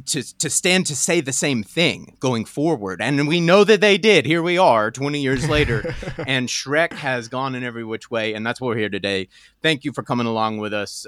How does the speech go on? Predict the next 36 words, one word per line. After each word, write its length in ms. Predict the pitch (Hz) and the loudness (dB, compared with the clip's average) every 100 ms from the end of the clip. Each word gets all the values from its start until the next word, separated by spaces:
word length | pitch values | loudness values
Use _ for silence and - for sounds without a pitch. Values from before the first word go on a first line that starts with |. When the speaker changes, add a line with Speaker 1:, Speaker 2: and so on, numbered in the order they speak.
| - | -6
Speaker 1:
Yeah, 180 | 139 - _ | -2 -2 _
this 180 | 151 151 | -6 -4
gets 200 | 160 - | -4 -6
pretty 400 | _ 160 131 104 - | _ -6 -6 -8 -6
crazy 360 | 147 107 95 | -4 -4 -8
pretty 220 | - 120 95 | -14 -14 -10
fast. 440 | 90 - - - - | -12 -12 -16 -16 -8
Uh, 240 | 104 95 - - | -6 -4 -6 -6
<laughs> 160 | - - | -4 2
Speaker 2:
The, 180 | 147 147 | 4 4
it's 220 | 147 - | -2 0
not 240 | 156 180 123 | 2 2 2
just 540 | 139 151 - - - - - | -2 0 -2 -4 -12 -18 -14
the 280 | 117 120 117 | -4 -4 -4
films 600 | - 170 160 156 151 - | 0 4 4 2 -4 -4
and 160 | 120 | -4
the 100 | 113 | -2
other 220 | 120 117 | -4 -4
media 640 | 113 143 143 139 143 139 127 - | -4 -4 -2 0 0 0 -4 -8
and 80 | 120 | -6
all 140 | 131 | -6
the 80 | 120 | -6
million 400 | 123 127 120 117 | -4 -4 -4 -6
things 340 | 139 131 123 | -4 -4 -6
that 100 | 123 | -6
got 140 | 120 113 | -4 -4
his 180 | 113 - | -4 -6
face 260 | 131 127 | -6 -4
slapped 480 | - 131 120 123 - | -2 -2 -2 -2 -4
on 220 | 117 117 | -4 -2
it, 140 | 117 - | -6 -8
but 380 | 101 135 127 - | -2 2 2 0
the 200 | 120 123 | -4 -4
weird 680 | 98 110 139 139 135 127 - | -2 2 4 6 6 2 -2
internet 800 | 123 120 131 113 113 110 - - - - - - - - - - 135 | -6 -4 -4 -2 -2 -4 -6 -14 -14 -20 -20 -20 -20 -20 -18 -6 -2
fascination 1040 | 123 - 127 110 117 113 131 107 107 | 0 0 -2 -2 -2 -2 -4 -4 -8